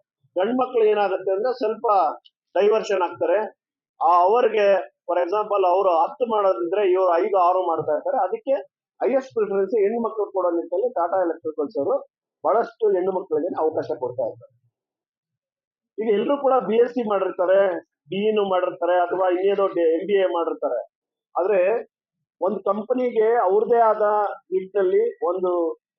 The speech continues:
ಆ, ಅವ-, ಅವಶ್ಯಕತೆ ಇರುತ್ತೆ. For example ಆಗ್ಲೇ ಒಬ್ರು ಮಾತಾಡ್ತಾ ಇದ್ರು, ಒಂದ್ ಕಂಪನಿ ಹೇಳ್ತಾ ಇತ್ತು ಆರ್ಟಿಫಿಷಿಯಲ್ ಇಂಟೆಲಿಜೆನ್ಸ್, ಎ ಎ ಅಂತ ಈಗ ಹೊಸ ಕಾನ್ಸೆಪ್ಟ್ ಏನ್ ಬಂದಿದೆ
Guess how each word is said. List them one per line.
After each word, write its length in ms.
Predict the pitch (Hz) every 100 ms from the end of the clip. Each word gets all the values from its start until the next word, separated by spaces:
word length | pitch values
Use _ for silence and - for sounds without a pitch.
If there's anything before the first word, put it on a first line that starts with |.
| _ 151
ಆ, 40 |
ಅವ-, 800 | 151 151 151 180 165 160 147 139
ಅವಶ್ಯಕತೆ 520 | 170 202 - 180 175
ಇರುತ್ತೆ. 280 | 156 135 - - _ _ _ 180
For 140 | 185
example 420 | 190 214 190 196
ಆಗ್ಲೇ 240 | 180 185 190
ಒಬ್ರು 200 | 170 165
ಮಾತಾಡ್ತಾ 500 | 165 165 175 - 160
ಇದ್ರು, 420 | 156 196 180 - _
ಒಂದ್ 160 | 151 156
ಕಂಪನಿ 280 | 175 175 196
ಹೇಳ್ತಾ 280 | 180 170 151
ಇತ್ತು 280 | 117 131
ಆರ್ಟಿಫಿಷಿಯಲ್ 520 | 180 190 185 - 175 165
ಇಂಟೆಲಿಜೆನ್ಸ್, 720 | 160 165 151 135 120 120 143
ಎ 260 | 202 196 175
ಎ 40 |
ಅಂತ 160 | 147 185
ಈಗ 160 | 185
ಹೊಸ 360 | 165 156 190 185
ಕಾನ್ಸೆಪ್ಟ್ 580 | - - 165 165 170 156
ಏನ್ 180 | 160
ಬಂದಿದೆ 440 | 156 143 143 120